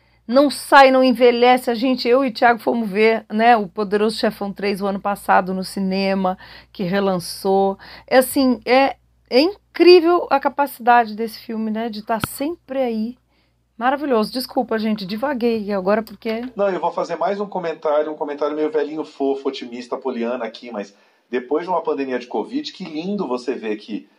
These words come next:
Speaker 2: Coppola, eh, Pacino e De Niro, os três estão vivíssimos ali, né? Do tipo, Liza Minnelli está viva, é lindo ver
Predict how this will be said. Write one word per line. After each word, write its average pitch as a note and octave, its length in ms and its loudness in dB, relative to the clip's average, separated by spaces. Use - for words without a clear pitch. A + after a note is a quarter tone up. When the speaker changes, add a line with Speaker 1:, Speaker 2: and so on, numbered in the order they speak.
Speaker 2:
Coppola, D3 840 -2
eh, A#2+ 260 -2
Pacino B2+ 580 -6
e B2 40 -8
De A#2 140 -6
Niro, D3 360 -4
os - 120 -16
três E3+ 220 -8
estão F3+ 200 -8
vivíssimos D3+ 520 -14
ali, C#3+ 400 -6
né? C3 320 -4
Do A2 100 -10
tipo, A#2+ 340 -6
Liza D#3+ 240 -2
Minnelli C3+ 280 -4
está C#3 180 -6
viva, B2 500 -4
é A#2 100 0
lindo C3+ 380 -10
ver A2 400 -10